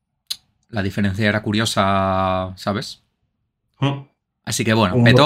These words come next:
Speaker 2: motor que
Speaker 1: Sí.
Speaker 2: un motor que estaba muy sano y que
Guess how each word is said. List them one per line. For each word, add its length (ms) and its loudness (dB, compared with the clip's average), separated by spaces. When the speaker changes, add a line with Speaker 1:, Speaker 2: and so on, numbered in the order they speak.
Speaker 2:
motor 100 -2
que 260 2
Speaker 1:
Sí. 200 -8
Speaker 2:
un 100 2
motor 320 4
que 60 2
estaba 300 2
muy 220 2
sano 440 4
y 160 0
que 240 -2